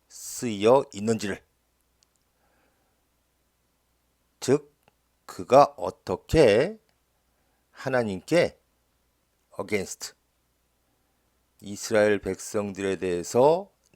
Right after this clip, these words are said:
나쁘게 호소했는지를. 자, 이게 그 내용이죠. 주님, 그들은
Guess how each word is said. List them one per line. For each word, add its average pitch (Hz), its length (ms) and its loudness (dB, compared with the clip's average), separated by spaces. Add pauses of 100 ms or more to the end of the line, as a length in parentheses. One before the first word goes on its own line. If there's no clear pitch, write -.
나쁘게 107 1000 -2 (180)
호소했는지를. 120 1300 -4 (2750)
자, - 160 -20 (100)
이게 98 260 -6
그 - 160 -12
내용이죠. 101 680 -2 (1600)
주님, 107 360 -4 (1000)
그들은 156 640 0